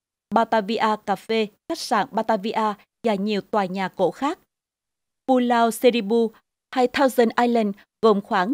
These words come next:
một trăm bốn mươi hòn đảo nhỏ nằm rải rác trong vùng vịnh. Đây là một điểm du lịch ấn tượng, nơi tuyệt vời để thư giãn và cách không quá xa thủ đô Jakarta. Những hòn đảo nghỉ mát đáng đến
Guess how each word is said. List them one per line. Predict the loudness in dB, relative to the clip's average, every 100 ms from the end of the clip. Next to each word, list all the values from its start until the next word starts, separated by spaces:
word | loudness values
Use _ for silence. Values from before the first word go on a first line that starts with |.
| -2
một | -2 2
trăm | 0 2 0
bốn | 0 2
mươi | 0
hòn | 0 -2
đảo | -2 -2
nhỏ | -2 -2 -2
nằm | -2 0
rải | 0 0
rác | -2 -2
trong | -4 -2
vùng | -2 0
vịnh. | -2 -2 -8 _ _ _ 0
Đây | 2 2
là | 0
một | -2 -2
điểm | -2 -2 0
du | 0
lịch | 0 -2
ấn | -2 -4 0
tượng, | 2 2 -4 _ _ 0
nơi | 2
tuyệt | 0 -2 -2
vời | 0 0 -2 -4
để | -2
thư | -2 -2
giãn | 0 0 -2 -8 _ -2
và | -2
cách | -2 -4 -8 -2
không | 0 2
quá | 0 -4
xa | -4 -2 -2 -2
thủ | -4
đô | 0 0
Jakarta. | 0 -2 -4 -2 0 0 -4 _ _ _ _ _ -4
Những | -2
hòn | 0 -2 0
đảo | 0 0
nghỉ | 0 0
mát | -2 0
đáng | 0 2
đến | 2 0